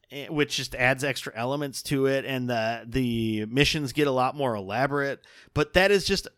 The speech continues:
I think that's a game that is really fun to just sort of throw out there and let people kinda just enjoy it. It's just, uh, I th-, it's stressful for sure, but it is a lot of fun to just go out and play. Then the other thing, and it's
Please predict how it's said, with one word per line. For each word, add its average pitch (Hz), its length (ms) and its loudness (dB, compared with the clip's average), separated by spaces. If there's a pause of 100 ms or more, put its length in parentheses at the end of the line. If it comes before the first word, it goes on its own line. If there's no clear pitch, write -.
(180)
I 143 80 0
think 202 240 2
that's 202 180 4
a 170 60 -2
game 139 340 -2
that 120 300 -2
is 117 220 -4
really 139 460 4
fun 120 540 -2 (360)
to 131 140 -4
just 123 480 -2
sort 147 240 4
of 123 160 4
throw 147 460 2
out 135 280 0
there 123 220 -2
and 117 140 -2
let 135 180 -2
people 131 440 0
kinda 185 280 -4
just 190 240 -4
enjoy 180 360 4
it. 117 160 0
It's 123 220 -4
just, 131 160 -8 (360)
uh, 160 160 0 (100)
I 147 100 2
th-, 139 180 -10
it's 151 400 -4
stressful 135 720 2
for - 180 -4
sure, 110 400 8 (360)
but 135 100 0
it 143 80 4
is 165 140 4
a 160 40 4
lot 143 200 4
of 127 80 -2
fun 139 140 0
to 120 60 -4
just 120 180 -2
go 113 120 -2
out 110 140 0
and 98 100 -6
play. 90 280 -8 (420)
Then 151 120 2
the 190 120 4
other 247 180 6
thing, 175 380 0
and 165 100 -6
it's - 260 -6